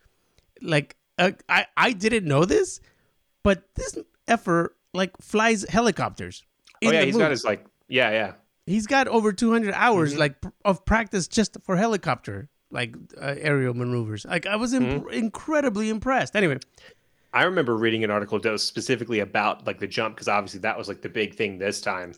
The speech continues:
Speaker 2: you know, it was like, he's gonna do this thing. And, like, you know, just the amount of, um, practice and effort and planning that went all in to get that scene in a take for him to do. 'Cause they were, I don't think they were gonna allow him to do it more than once, like, for insurance. Like, it was like, "You have to get this in one take.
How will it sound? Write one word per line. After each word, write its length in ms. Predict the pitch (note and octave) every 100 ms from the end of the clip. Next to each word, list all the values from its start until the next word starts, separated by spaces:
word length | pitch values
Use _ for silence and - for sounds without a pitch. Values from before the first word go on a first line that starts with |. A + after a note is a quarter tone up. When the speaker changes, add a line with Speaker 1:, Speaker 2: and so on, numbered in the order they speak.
| _
Speaker 2:
you 80 | G#2+
know, 100 | F#2+
it 40 | F#2
was 120 | G2+
like, 180 | F#2 F2+
he's 220 | - A2 G2+
gonna 200 | A#2+ B2+
do 140 | D#3+
this 220 | E3+ A#2+ -
thing. 380 | A#2 G#2 G#2+ - _ _ _ _ _
And, 220 | G#2+ G2+
like, 380 | G2+ G2 F#2+ - _
you 80 | C3
know, 300 | A2+ F#2+ F2+ - _ _ _
just 240 | B2 -
the 120 | A#2
amount 340 | A2 G#2+ A2 A2
of, 240 | G2+ F#2+ - _ G#2+
um, 500 | G2 F#2 F2+ F#2 - _ _ _ _
practice 560 | - A2+ A2 A2 A2 G2+
and 100 | G#2
effort 400 | G2+ G2 A2 G#2
and 140 | F#2+
planning 480 | - A2 G#2+ G#2 G#2
that 160 | G2+ F#2+
went 120 | G2+
all 220 | F#2+ G#2
in 120 | G#2
to 80 | G2
get 200 | F#2 G#2+
that 220 | G#2 G2
scene 440 | - B2 A2+ G#2+ G#2+
in 160 | G#2+
a 80 | F#2+
take 500 | - A#2+ G#2+ F#2+ - _ _ _ _ _
for 120 | G#2+
him 220 | G2+ G#2
to 80 | G2
do. 180 | F#2+ A2
'Cause 140 | G2+
they 80 | A2+
were, 160 | A#2+ D3+
I 40 |
don't 140 | C#3+ F3+
think 100 | D#3
they 80 | B2+
were 100 | A#2
gonna 120 | G2+
allow 200 | G#2+ A2
him 80 | G#2+
to 60 |
do 200 | G2+ A2+
it 60 | G#2+
more 160 | G2+ F#2
than 140 | F2+
once, 380 | G2 F#2 F2+ -
like, 200 | F#2 -
for 120 | G2
insurance. 440 | F#2 - G2+ G#2+
Like, 120 | G2+ G#2
it 40 |
was 140 | G2+
like, 120 | G2 G2
"You 80 |
have 220 | G2+ G2 -
to 60 |
get 160 | G#2 F2+
this 160 | G2
in 140 | G2+ F#2+
one 180 | F#2 F#2
take. 380 | G2 G2 -